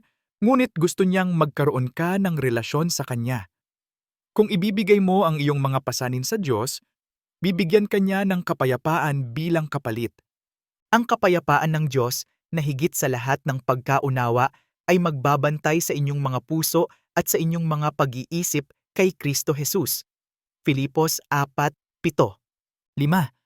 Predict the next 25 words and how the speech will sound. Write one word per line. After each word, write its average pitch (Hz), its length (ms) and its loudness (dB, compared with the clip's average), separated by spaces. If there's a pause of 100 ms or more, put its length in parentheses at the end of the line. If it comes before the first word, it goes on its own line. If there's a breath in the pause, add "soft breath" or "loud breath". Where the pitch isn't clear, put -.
(280)
kumuha 254 400 0
ng 240 80 0
survival 156 640 4
gear. 120 320 -6 (320)
Nabubuhay 214 640 0
ka 247 80 0
ngayon 170 400 0
sa - 160 -2
mapanganib 151 640 0
na 151 160 -2
panahon. 113 560 -6 (880)
Ang 302 160 0
mga 240 240 0
kasanayan 160 640 -2
sa - 80 -6
kaligtasan 135 800 -4
ay 190 160 0
mahalaga. 139 640 -2 (760)
Dapat 143 400 2
kang 151 240 0
makakuha 165 720 0
ng 180 240 0
ilang 180 300 2
mga 175 180 0
libro 156 480 2